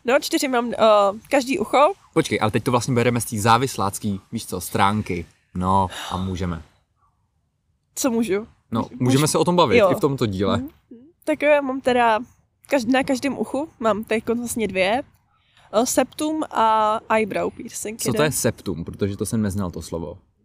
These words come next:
Speaker 1: To je vlastně přes nosní přepážku, akorát přes takovej soft spot, by se dalo říct,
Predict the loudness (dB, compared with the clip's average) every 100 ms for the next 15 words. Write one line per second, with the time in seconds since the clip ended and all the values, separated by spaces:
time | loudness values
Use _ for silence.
0 | -6 -2 -2 -4 _ _ _ -8 -4 -2
1 | -2 0 0 0 -6 -6 -6 -8 -6 -8
2 | -2 0 0 -2 -2 2 2 2 -2 -10
3 | -6 -6 -4 -4 -4 -4 -6 -6 -10 -10
4 | -6 -8 -6 -10 -10 -8 -8 -10 -12 -16